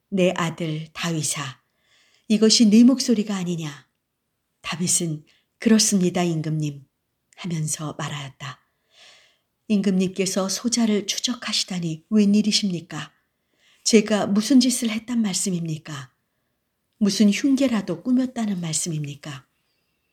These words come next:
임금님께서는 이제 소자가 아뢰는 말씀을 들어주십시오.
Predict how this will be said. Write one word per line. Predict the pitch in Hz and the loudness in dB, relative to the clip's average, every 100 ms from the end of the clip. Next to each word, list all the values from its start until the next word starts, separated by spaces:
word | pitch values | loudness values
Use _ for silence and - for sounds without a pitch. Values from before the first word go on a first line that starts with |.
| _ _ - _ | _ _ -20 _
임금님께서는 | 214 190 202 196 180 190 180 185 175 170 - - - _ _ | -2 2 4 2 0 -2 -2 -2 -2 -2 -6 -20 -20 _ _
이제 | 220 208 208 175 - | 2 2 2 -2 -2
소자가 | - - 269 262 233 208 | -8 -8 -4 -2 -2 -4
아뢰는 | 202 220 214 | -2 2 2
말씀을 | 196 180 - 190 175 | 0 -2 -2 -2 -4
들어주십시오. | 214 214 214 196 - - 170 156 | -4 -4 -4 -4 -4 -6 -10 -14